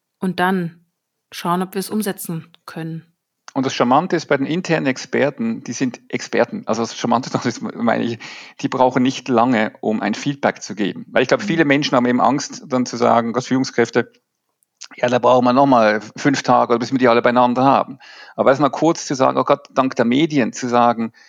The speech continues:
Speaker 2: "Hier eine Viertelstunde, um das geht's. Ihr gebt eure Meinung ab oder ihr, euer Feedback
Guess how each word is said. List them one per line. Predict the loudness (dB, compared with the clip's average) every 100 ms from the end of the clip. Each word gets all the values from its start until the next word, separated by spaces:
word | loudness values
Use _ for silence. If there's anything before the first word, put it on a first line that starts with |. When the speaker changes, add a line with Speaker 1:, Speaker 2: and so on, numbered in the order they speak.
| _ _
Speaker 2:
"Hier | -6 0 2 2
eine | 2 2 2
Viertelstunde, | 2 0 0 0 0 0 -2
um | 0
das | 0 0 -2
geht's. | -2 -2 -4 -14 -16 _ _ _ _ -2
Ihr | 2 2
gebt | 2 -2 0
eure | 2 4 4 2 -2 -4
Meinung | 0 0 0 2
ab | 0 0
oder | 0
ihr, | 0 0 0
euer | -2
Feedback | -2 -2 -2 -2 -4